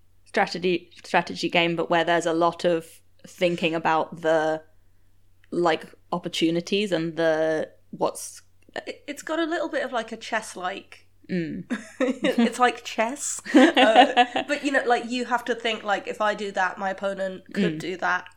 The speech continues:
Speaker 2: So being the player to go first. So say you're, you know, going, like, I play my, I choose my first dice, you choose yours, I choose mine, then you choose, you use your remainder.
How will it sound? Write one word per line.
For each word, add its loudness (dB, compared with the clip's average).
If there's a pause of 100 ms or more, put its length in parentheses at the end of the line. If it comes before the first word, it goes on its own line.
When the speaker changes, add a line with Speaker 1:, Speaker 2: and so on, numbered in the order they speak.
(220)
Speaker 2:
So -4
being -4
the -12
player -6
to -14
go -6
first. -10 (1300)
So -4
say 0
you're, -2
you -8
know, -4
going, -6
like, -4
I 0
play -2
my, -4 (100)
I 0
choose -12
my -2
first -10
dice, -12
you -8
choose -14
yours, -10
I -8
choose -14 (180)
mine, -8 (340)
then -12
you -20
choose, -18 (140)
you -10 (160)
use -12
your -12
remainder. -10